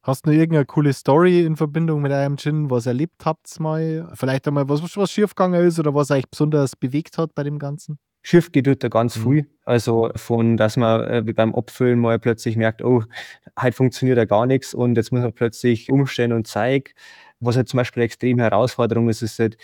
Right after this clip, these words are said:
Speaker 2: dass man eben, was ich vorhin gesagt hab, man hat plötzlich ein physisches Produkt und ich brauch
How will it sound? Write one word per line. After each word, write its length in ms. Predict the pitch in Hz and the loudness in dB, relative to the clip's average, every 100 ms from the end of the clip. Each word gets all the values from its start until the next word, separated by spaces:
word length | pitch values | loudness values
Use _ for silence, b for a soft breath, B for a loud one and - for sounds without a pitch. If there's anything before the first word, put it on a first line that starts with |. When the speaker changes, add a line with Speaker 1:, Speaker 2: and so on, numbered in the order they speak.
| B | B
Speaker 2:
dass 140 | 110 110 | -4 0
man 120 | 110 | 0
eben, 180 | 107 110 | 0 0
was 100 | 107 | 0
ich 80 | |
vorhin 180 | - 110 | 0 -4
gesagt 320 | 107 113 - | -2 -6 -4
hab, 140 | 120 - B B | -6 -6 B B
man 80 | 120 | -2
hat 80 | 117 | 0
plötzlich 260 | 117 117 110 | 0 0 0
ein 20 | |
physisches 420 | 135 123 113 - | 0 0 -2 -4
Produkt 420 | - 131 135 - | -4 0 0 0
und 80 | 113 | -4
ich 80 | - | 0
brauch 340 | 98 104 - | 4 2 0